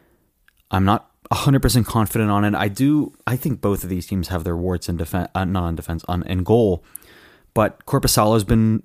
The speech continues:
well. He, he's been stable. Uh, Stuart Skinner had a great second half. He was an all-star, uh, too, I believe. He had a really good second half. I still haven't seen him in playoff hockey, so I don't know.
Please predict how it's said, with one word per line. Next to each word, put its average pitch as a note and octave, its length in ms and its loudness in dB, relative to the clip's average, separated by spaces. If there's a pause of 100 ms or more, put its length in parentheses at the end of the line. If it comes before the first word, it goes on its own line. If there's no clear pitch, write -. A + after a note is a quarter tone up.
well. G#2 480 2
He, G#2 420 -2
he's G#2 160 -2
been A2 140 -2
stable. G#2 560 0 (460)
Uh, - 180 -14 (200)
Stuart D3+ 420 2
Skinner C3 640 4
had G2 160 2
a F#2 60 0
great G2 480 0 (320)
second G2 320 -2
half. F2 500 -4 (160)
He G#2+ 100 -4
was F#2 100 0
an F2+ 80 2
all-star, A2+ 600 2 (100)
uh, F2 140 0
too, G#2+ 240 -4
I A2+ 60 0
believe. C3 400 -2 (320)
He F#2+ 80 -8
had F#2 80 -6
a F2 40 -14
really C#3 400 4
good G#2+ 200 2
second G2+ 300 2
half. F#2 420 -2 (500)
I F2+ 60 -10
still B2 560 0 (280)
haven't G2 260 -2
seen A2+ 220 2
him C3 220 4
in C3 160 0
playoff D3+ 280 2
hockey, E3 380 -2 (140)
so - 180 -4
I C#3+ 100 4
don't F#3 180 2
know. F#3 340 4